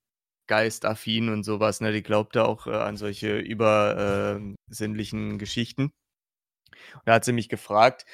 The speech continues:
ob ich denn, ähm, nicht auch mal Bock hätte, mit ihr zusammen da sowas zu machen, so, ne? Und, äh, sie hat mit ihrem Freund oben zusammengelebt.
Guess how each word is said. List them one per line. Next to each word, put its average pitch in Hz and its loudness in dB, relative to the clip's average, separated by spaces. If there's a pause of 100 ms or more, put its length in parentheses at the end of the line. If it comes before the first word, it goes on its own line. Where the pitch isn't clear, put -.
(300)
ob 117 4
ich 120 2
denn, 113 6
ähm, 107 0 (400)
nicht 113 -2
auch 113 6
mal 127 4
Bock 107 0
hätte, 110 0
mit 107 -2
ihr 110 -4
zusammen 107 -2
da 110 2
sowas 107 -6
zu 113 -4
machen, 110 0
so, 107 -2
ne? 110 2
Und, 101 -4
äh, 101 0
sie 101 -4
hat 107 -4
mit 113 -2
ihrem 104 0
Freund 127 6
oben 139 -2
zusammengelebt. 135 0